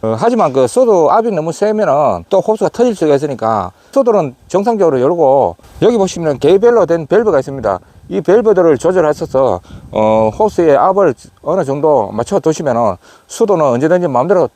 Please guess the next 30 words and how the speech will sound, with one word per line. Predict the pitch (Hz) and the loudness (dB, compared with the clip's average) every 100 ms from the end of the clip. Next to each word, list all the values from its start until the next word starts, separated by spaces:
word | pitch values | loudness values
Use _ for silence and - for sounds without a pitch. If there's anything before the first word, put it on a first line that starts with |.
| _ | _
트시면 | - 180 185 135 | -10 -6 -4 -2
됩니다. | 113 117 104 85 _ _ _ _ _ - | -2 -4 -4 -6 _ _ _ _ _ -4
여기 | 196 226 | 0 0
보시면은 | 190 170 170 143 | 0 -2 -4 -4
개별적으로 | 117 175 226 190 147 135 | -2 0 2 2 2 2
이런 | 123 165 139 | 2 -2 0
밸브가, | 190 190 135 123 _ _ _ | 0 2 0 -2 _ _ _
어, | 123 | -6
하나씩 | 123 139 170 - | -4 -2 -4 -4
있습니다. | 123 147 117 92 - - | -6 -4 -4 -4 -6 -6
이 | 175 | -2
밸브를, | 190 208 226 185 156 127 131 | 2 2 2 2 2 2 0
어, | 127 | 0
어, | 127 | 0
조절하셔서 | 131 - 214 160 170 165 123 117 87 _ _ _ _ | 0 0 0 0 -4 -2 0 0 -4 _ _ _ _
그 | 110 117 113 | 2 4 4
여기 | 180 190 156 | 4 2 2
호스의 | 208 214 165 127 | 2 2 2 2
압을 | 170 196 165 107 _ _ - | 2 2 2 0 _ _ -6
어느 | 185 | -2
정도 | 151 151 139 | 0 2 2
조절해 | 123 170 185 131 | 2 2 2 2
놓으시면은 | 160 160 127 110 127 95 - _ - | 0 -2 -4 -4 -4 -6 -12 _ -10
물을 | 135 214 185 | 0 0 0
공급하실 | 202 202 185 190 | -2 -2 -2 0
때 | 143 | 0
원수도 | 127 147 226 196 | 0 0 0 0
밸브를, | 165 185 170 156 110 | 0 0 0 0 0
어, | 110 110 | -2 -2
마음대로, | 107 120 185 165 | -2 0 0 0